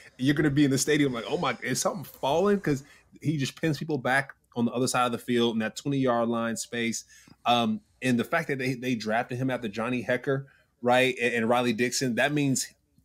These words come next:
he can kick that football. So I'm super excited to see what he can do come preseason. But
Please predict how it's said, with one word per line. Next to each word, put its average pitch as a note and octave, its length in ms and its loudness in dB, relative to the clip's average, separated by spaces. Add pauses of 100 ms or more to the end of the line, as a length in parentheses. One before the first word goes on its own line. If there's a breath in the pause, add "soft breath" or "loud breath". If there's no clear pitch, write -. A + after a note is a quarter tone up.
(120)
he - 180 2
can E3+ 120 -2
kick - 320 -2
that A#2+ 240 0
football. G#2 400 -2
So A#2 120 -6
I'm C3+ 140 -2
super C3+ 240 -8
excited B2+ 340 -2
to A#2+ 100 -4
see B2 320 -2 (260 soft breath)
what B2+ 160 2
he D3 120 4
can C#3+ 180 0
do B2 280 0
come C3+ 220 -6
preseason. A2 680 -4
But G#2 200 -4